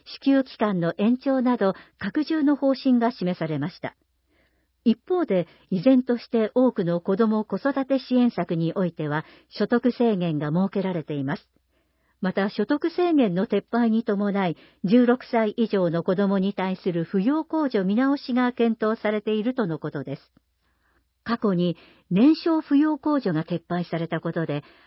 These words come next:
可処分所得が減ってしまった家庭が、都心区、港区には多く存在します。よって、港区議会は国会及び政府、並びに東京都に対し、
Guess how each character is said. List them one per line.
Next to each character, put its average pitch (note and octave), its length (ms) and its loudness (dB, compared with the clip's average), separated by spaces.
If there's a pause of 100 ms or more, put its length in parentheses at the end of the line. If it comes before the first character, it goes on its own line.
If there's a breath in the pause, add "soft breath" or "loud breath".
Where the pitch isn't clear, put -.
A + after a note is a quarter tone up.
(140 soft breath)
可 G3+ 140 -8
処 C#4+ 180 0
分 C4+ 180 6
所 C4 160 -2
得 G#3 240 -2
が D#3+ 120 -2
減 F3 160 -2
っ - 20 -18
て - 180 -4
し G#3 160 -4
ま F#3+ 100 -2
っ - 60 -10
た F#3+ 160 -8
家 F#3 180 -8
庭 F3+ 200 -2
が、 E3+ 200 -2 (420 loud breath)
都 G#3+ 100 0
心 D4+ 300 2
区、 - 320 -6
港 A3+ 340 0
区 G#3+ 100 -2
に E3+ 160 0
は D3 160 -4
多 A#3+ 160 0
く F#3 120 -4
存 D#3+ 240 -4
在 D#3 180 -6
し - 140 -8
ま D3 120 -2
す。 - 160 -18 (580)
よ F#3 160 0
っ - 40 -6
て、 F#3 260 -2 (240 soft breath)
港 A3+ 380 4
区 A#3 100 2
議 A3+ 140 2
会 F3+ 260 -2
は F3 160 0 (260 loud breath)
国 G#3+ 140 2 (100)
会 D#4 280 -2
及 C#4 220 2
び F#3+ 120 -2
政 G3 380 -2
府、 D#3 240 -8
並 F#3+ 300 -2
び F#3+ 120 -2
に F#3 180 -2
東 C#4 200 0
京 D#4+ 220 -2
都 G#3 120 0
に F3 160 -2
対 G3+ 240 -2
し、 E3+ 260 -6